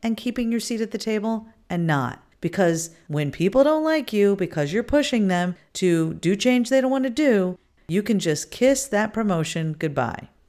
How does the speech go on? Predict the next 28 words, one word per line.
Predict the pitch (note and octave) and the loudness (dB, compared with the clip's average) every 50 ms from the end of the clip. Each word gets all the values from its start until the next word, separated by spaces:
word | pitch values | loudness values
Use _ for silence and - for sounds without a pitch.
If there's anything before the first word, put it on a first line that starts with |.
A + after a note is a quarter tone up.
| _ _ _ _ | _ _ _ _
Because | - F3+ - A3+ A#3 A3+ | -6 -2 0 2 2 2
people | A3+ C4+ C4+ C4+ C4 - | 2 0 0 2 0 0
talk | - B3+ C4 A#3+ F3+ - - - - - _ _ _ - | 0 2 0 0 0 -2 -4 -8 -20 -20 _ _ _ -6
and | - E3+ D#3+ | -2 -2 0
people | E3 F3+ E3+ F3+ F3+ | 0 0 0 0 0
will | F3+ F#3 F#3+ | 0 0 0
complain. | F#3+ G#3 G3 F#3 G3 F#3+ D3+ C3+ B2+ B2+ C3+ _ _ - | 2 0 0 0 0 0 0 0 -2 -4 -8 _ _ -6
And | F3 F3 E3 D3 D3+ | -4 -4 -4 -4 -2
boy, | - G#3 A#3+ C4 C#4 C4 | 2 4 6 6 6 6
do | F#3+ E3 | 4 4
they | D#3 F3+ F#3+ A3 | 6 6 6 4
complain | - A3+ G#3+ G3 - G3+ A3 A#3 A#3 - - - - - | 2 -2 -4 -2 0 0 0 0 -2 -4 -8 -10 -4 -2
ever | A3+ A3 - D3+ C#3 C3 B2+ - _ - | 0 0 0 0 -2 -2 -4 -8 _ -10
about | - F3 F3+ F3 F3 - | -6 -2 0 0 0 0
being | E3 D#3+ D#3+ D#3+ D#3 | -2 -2 -2 -2 -2
pushed | D#3+ - - D4+ C4 G3 - - - | 0 2 4 4 4 4 4 0 -6
into | - - F3+ D#3+ D#3 D3+ | -6 -4 -4 -4 -4 -4
change | - - A#3+ B3 A3+ F#3 D#3+ D3 C#3 - | -4 -2 0 0 2 2 0 -2 -4 -2
they | D#3 D3 D3 | 0 0 0
don't | C#3 C#3+ - - | 0 -2 -4 -4
want. | E3 D#3 C#3+ C3+ - - _ _ _ _ _ _ _ _ _ | -4 -2 -2 -4 -6 -8 _ _ _ _ _ _ _ _ _
So | - - - A#3 A3+ | -6 0 2 4 4
never | G#3+ G#3 A3+ A#3+ A3+ A#3+ A#3+ A#3+ - - | 4 4 4 4 2 2 0 0 0 -2
implement | G#3+ G#3+ G#3 G#3+ G#3 G3 G3 G3+ G#3 G3+ | -2 -2 0 0 0 2 2 2 0 -2
change | - - F#3 E3+ E3+ E3+ E3+ - - | -4 -4 -2 -2 -2 -2 -4 -2 0
they | E3+ E3+ | 0 0
don't | E3+ F3 F#3 - | 2 0 -2 0
want. | F#3 G#3+ A#3+ A#3+ D#3 A#2+ | 0 2 2 2 0 0